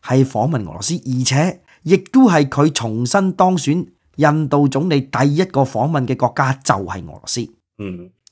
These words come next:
Speaker 1: 係親疏有別㗎啦，你唔使講咁多嘢㗎啦。咁亦係呢，佢第三個任期首訪嘅外國國家嚟嘅。咁印度媒體亦都話呢，莫迪呢，八月亦都會訪問烏克蘭，目前呢，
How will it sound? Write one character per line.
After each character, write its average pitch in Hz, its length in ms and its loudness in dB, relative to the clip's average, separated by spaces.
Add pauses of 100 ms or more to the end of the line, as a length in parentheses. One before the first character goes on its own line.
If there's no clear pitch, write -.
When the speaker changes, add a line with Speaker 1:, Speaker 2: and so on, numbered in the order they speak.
Speaker 1:
係 110 160 -4
親 120 140 -2
疏 117 140 -2
有 107 140 -4
別 107 160 -10
㗎 104 100 -8
啦， 104 160 -2
你 101 120 -8
唔 85 60 -10
使 101 80 -10
講 104 220 -8
咁 101 80 -12
多 107 120 -8
嘢 98 200 -8
㗎 98 40 -10
啦。 95 480 -8 (240)
咁 175 160 -4
亦 139 80 -4
係 117 180 -6
呢， 147 100 -4 (300)
佢 151 180 -2
第 143 160 0
三 180 240 -2
個 143 120 -4
任 110 240 -6
期 98 120 -10
首 131 320 -6
訪 135 280 -4
嘅 113 480 -4
外 107 220 -4
國 107 160 -6
國 104 220 -10
家 120 140 -2
嚟 85 100 -10
嘅。 - 120 -20 (320)
咁 123 120 -4
印 107 140 -4
度 101 100 -8
媒 82 140 -10
體 117 160 -8
亦 107 60 -6
都 - 160 -10
話 101 100 -4
呢， 110 280 -4 (340)
莫 113 280 -2
迪 - 140 -6
呢， 127 400 0
八 107 160 0
月 - 140 -10
亦 101 140 -10
都 127 180 -6
會 117 60 -4
訪 107 200 -6
問 113 140 -6
烏 117 280 -6
克 - 80 -14
蘭， 101 240 -10
目 101 220 -10
前 - 220 -12
呢， 113 120 -6